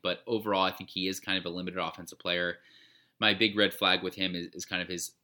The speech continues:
inability to hit threes in the G League and also in the N B A so far. Uh, only twenty-eight point six percent in the G League this year on a pretty good number of attempts. So that's concerning, but, uh,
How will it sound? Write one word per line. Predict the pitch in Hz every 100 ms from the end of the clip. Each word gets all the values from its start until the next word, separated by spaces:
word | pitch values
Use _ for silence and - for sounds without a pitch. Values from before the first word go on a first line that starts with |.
| _
inability | 113 110 104 101
to | 95
hit | 95
threes | 92 95 92
in | 87
the | 82
G | 92 92
League | 92 90 -
and | 90 90 -
also | 95 90
in | 87
the |
N | 87
B | 87 87
A | 85
so | 87 85
far. | 87 85 85 - _ _ _
Uh, | - 76 76 - -
only | 107
twenty-eight | 104 - 104 95 -
point | 90
six | - 90
percent | - 82 92 85 -
in | 87
the |
G | 82 92
League | 92 85
this | 82 113
year | 85
on | 85 -
a | -
pretty | - 110
good | 95
number | 87 82
of | 82
attempts. | 82 - 82 - - - _ - - _
So | - 101 95 -
that's | 110 113
concerning, | - 107 - 113 113 110 104
but, | 104 95 -
uh, | 85 87